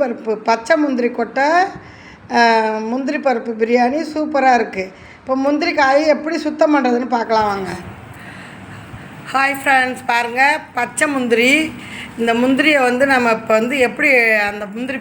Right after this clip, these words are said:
பருப்பாக எடுக்கிறோன்னு பாருங்க. எங்க வீட்டுக்காரவங்க அருவாமனையில வச்சு அறுத்து அந்த பருப்பாக எடுக்கிறாங்க. இதுக்கப்புறம் ஒரு தோலி இருக்கு, அந்த தோலியை நம்ம எடுத்துட்டு தான் சமைக்கணும். முந்திரி பருப்புல சூப்பரா ஒரு டேஸ்டியான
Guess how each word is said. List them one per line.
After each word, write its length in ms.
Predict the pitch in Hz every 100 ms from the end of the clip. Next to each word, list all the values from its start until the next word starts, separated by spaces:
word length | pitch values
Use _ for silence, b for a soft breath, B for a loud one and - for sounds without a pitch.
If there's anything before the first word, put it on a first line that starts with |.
| 226
பருப்பாக 380 | 220 220 247 233
எடுக்கிறோன்னு 460 | 226 226 226 208 190
பாருங்க. 240 | 190 185 175 - B B B -
எங்க 120 | 226
வீட்டுக்காரவங்க 520 | 240 247 254 240 233 220 214
அருவாமனையில 580 | 233 254 240 220 208 202
வச்சு 180 | 202 226 214
அறுத்து 300 | 202 202 240 233
அந்த 100 | 214 208
பருப்பாக 400 | 202 202 220 214
எடுக்கிறாங்க. 440 | 196 196 185 190 226 277 277 B B B - 254
இதுக்கப்புறம் 520 | 262 277 269 302 269
ஒரு 80 | 240 -
தோலி 300 | 269 285 277 247
இருக்கு, 300 | 208 180 190 190 B B B -
அந்த 200 | 247 240 240
தோலியை 340 | 262 277 285 277
நம்ம 160 | 240 247 320 381 311
எடுத்துட்டு 380 | 247 - 247 226 240
தான் 180 | 302 294 240 -
சமைக்கணும். 540 | 240 240 233 196 185 - - B B -
முந்திரி 240 | 254 302 277
பருப்புல 280 | 247 220 277 285
சூப்பரா 400 | 302 285 294 285 285 254
ஒரு 120 | 233 233
டேஸ்டியான 520 | 262 254 262 262 254